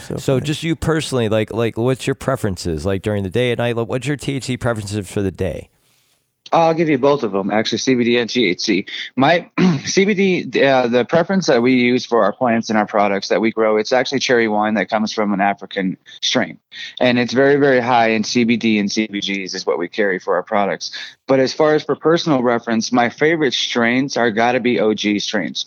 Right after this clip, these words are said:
Speaker 3: regardless of whatever they are connected with, O G blueberry, O G Kush,
Speaker 1: I'm the same way.
Speaker 3: O G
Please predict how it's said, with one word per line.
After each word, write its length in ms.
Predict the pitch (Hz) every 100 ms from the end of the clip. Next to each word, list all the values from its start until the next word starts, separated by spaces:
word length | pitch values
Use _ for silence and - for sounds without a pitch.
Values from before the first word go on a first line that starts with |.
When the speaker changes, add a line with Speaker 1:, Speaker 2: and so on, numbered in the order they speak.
| - - _
Speaker 3:
regardless 600 | 123 117 123 135 151 -
of 100 | 123
whatever 360 | 127 131 139 135
they 140 | 123
are 140 | 113
connected 340 | 110 117 110 110
with, 220 | 107 110
O 180 | 113 123
G 200 | 113 113
blueberry, 600 | 127 139 123 127 127 123
O 160 | 95 107
G 200 | 98 92
Kush, 480 | 143 131 120 -
Speaker 1:
I'm 100 | 123
the 60 | 113
same 180 | 113 107
way. 60 |
Speaker 3:
O 20 | 104
G 260 | 107 104